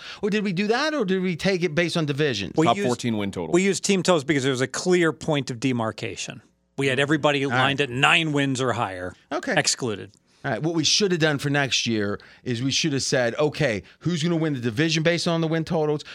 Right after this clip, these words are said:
Speaker 1: Who's the free, first
Speaker 2: Sure.
Speaker 1: three wild cards?" Because effectively, we're trying to get into the playoffs with this, right?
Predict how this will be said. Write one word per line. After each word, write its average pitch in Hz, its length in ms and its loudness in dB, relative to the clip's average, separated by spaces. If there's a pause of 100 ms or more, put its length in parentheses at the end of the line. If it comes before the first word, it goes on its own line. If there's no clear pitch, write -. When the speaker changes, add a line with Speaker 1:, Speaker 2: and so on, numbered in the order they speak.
Speaker 1:
Who's 156 240 -2
the 131 80 -2
free, 143 300 -2
first 127 580 -2
Speaker 2:
Sure. 131 220 0 (100)
Speaker 1:
three 127 180 0
wild 120 360 0
cards?" 101 280 -4
Because 120 240 -2
effectively, 135 640 -2
we're 123 140 0
trying 135 260 0
to 131 60 -2
get 123 260 -2
into 139 320 0
the 117 80 -6
playoffs 120 520 -2
with 101 120 -6
this, 92 240 -6
right? 123 280 -4